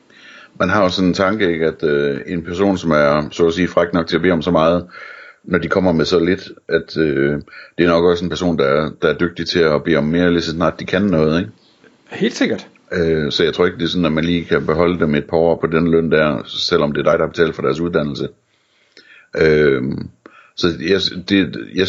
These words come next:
Speaker 1: jeg synes, det, det, for mig, der lugter det af en dårlig deal i bund og grund.
Speaker 2: Ja.
Speaker 1: Øh, så det, det, som, det, som jeg tænker, øh, man kunne gøre i stedet, der er også en i tråden derinde på, at, at det er sådan cirka sådan, mange gør,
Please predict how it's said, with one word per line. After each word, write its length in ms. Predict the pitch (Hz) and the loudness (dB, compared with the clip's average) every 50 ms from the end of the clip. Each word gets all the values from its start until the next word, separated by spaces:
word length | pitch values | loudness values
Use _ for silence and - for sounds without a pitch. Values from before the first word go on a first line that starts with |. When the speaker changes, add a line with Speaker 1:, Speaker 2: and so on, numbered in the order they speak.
| - - - | -2 -2 0
Speaker 1:
jeg 140 | 98 98 | 0 0
synes, 160 | 101 104 95 - | 0 0 -2 -2
det, 260 | - 98 - - - | -2 -2 -2 -2 -4
det, 160 | 76 - - | -8 -8 -4
for 120 | - 92 | 0 2
mig, 140 | 90 95 101 | 2 4 4
der 80 | 104 95 | 2 2
lugter 260 | 95 92 87 - 85 | 2 0 0 0 0
det 60 | 82 | 0
af 60 | 78 | 0
en 80 | 78 78 | 0 2
dårlig 340 | 85 85 85 87 90 82 80 | 2 2 2 2 0 0 -2
deal 220 | 85 87 87 87 | -2 -2 0 0
i 20 | 78 | 0
bund 220 | 73 73 73 73 | 0 0 -2 -2
og 60 | 73 | 0
grund. 260 | 76 73 76 76 73 - - - - - - - - - | 0 0 0 0 -2 -6 -12 -20 -20 -20 -20 -20 -12 -6
Speaker 2:
Ja. 120 | - - - - - | -4 -4 -4 -2 0
Speaker 1:
Øh, 580 | 87 82 80 78 76 73 71 71 71 69 69 69 73 - - - - - - - - - - - - - - - - - - - - - - - - - - - - - - - - _ - | 2 4 4 4 4 4 2 0 0 -2 -4 -6 -8 -10 -16 -20 -20 -20 -20 -20 -20 -20 -20 -20 -20 -20 -20 -20 -20 -20 -20 -20 -20 -20 -20 -20 -20 -20 -16 -12 -10 -10 -10 -12 -16 _ -6
så 320 | - - 95 87 80 73 - 55 - _ _ _ _ _ _ _ _ _ _ _ - | -2 0 2 2 2 0 -2 -6 -16 _ _ _ _ _ _ _ _ _ _ _ -4
det, 280 | - 113 110 - - - | 0 0 0 0 -2 -2
det, 120 | 107 104 | -2 -2
som, 360 | 98 98 98 95 78 67 87 90 - | 0 0 -2 -2 -4 -6 -10 -10 -8
det, 100 | 101 101 | -4 -2
som 140 | 104 101 98 | 2 2 2
jeg 120 | 98 98 | 2 2
tænker, 520 | - 107 101 101 101 98 90 82 80 78 78 | 0 0 0 2 2 2 4 4 2 2 2
øh, 460 | 78 78 76 76 76 76 73 71 69 71 71 69 71 73 76 - - _ - | 0 0 0 0 -2 -2 -2 -2 -4 -6 -8 -8 -10 -12 -14 -18 -20 _ -10
man 220 | - 85 85 80 | -4 -4 -4 -2
kunne 120 | - 82 | -2 -2
gøre 160 | 80 90 90 90 | 0 2 2 2
i 40 | |
stedet, 320 | 85 - 98 90 85 80 80 | 0 0 0 0 0 0 0
der 40 | 85 | 0
er 40 | 82 | 0
også 140 | 85 95 98 | 0 -2 -4
en 260 | 90 87 82 71 - - | -4 -4 -4 -6 -8 -12
i 80 | - 82 | -14 -14
tråden 380 | 78 - - 92 90 87 82 78 | -10 -4 -2 0 0 2 2 0
derinde 240 | 73 80 85 92 | 0 0 0 -2
på, 160 | 87 98 82 73 | 0 2 2 2
at, 220 | 71 69 - - - | 0 -2 -6 -10 -8
at 160 | 76 78 - | -8 -6 -2
det 60 | 82 80 | -2 -2
er 60 | 73 | -2
sådan 180 | - 87 85 | -2 -2 -2
cirka 260 | 80 - 95 92 90 82 | 0 0 0 0 0 0
sådan, 360 | - 90 82 82 82 82 80 | -2 0 0 2 2 2 2
mange 280 | 78 80 85 90 92 | 2 2 2 2 2
gør, 260 | 85 80 80 82 90 | 2 4 4 2 2